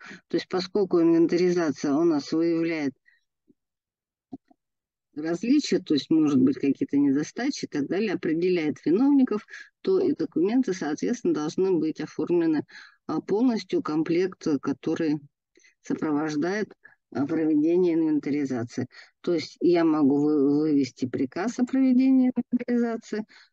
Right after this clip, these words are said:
он у меня будет выглядеть вот таким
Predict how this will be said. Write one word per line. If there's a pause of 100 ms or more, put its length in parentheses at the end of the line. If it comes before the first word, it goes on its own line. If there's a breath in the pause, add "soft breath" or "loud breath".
(140)
он
у
меня
будет
выглядеть
вот
таким